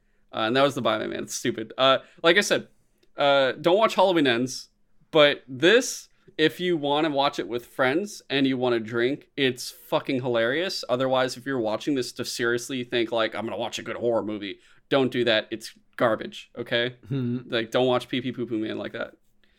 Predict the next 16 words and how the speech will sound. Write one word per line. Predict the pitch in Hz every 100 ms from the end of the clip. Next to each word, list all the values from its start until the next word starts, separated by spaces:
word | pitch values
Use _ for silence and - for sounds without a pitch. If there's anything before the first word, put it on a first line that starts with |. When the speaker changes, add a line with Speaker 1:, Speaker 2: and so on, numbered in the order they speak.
| _ _ _
Speaker 1:
Uh, | - 120
that | 117 175 262
is | 170
it, | 127 -
though. | 101 85
I |
think | 113 139 113
that | 117
is | 113
everything, | 117 110 110 113
and | 107
we'll | 104
finish | 107 135 120 -
off | 104
here. | 131 113 113 - _ _ _ _ _ _ _ _ -
Uh, | 120 120 120 113 110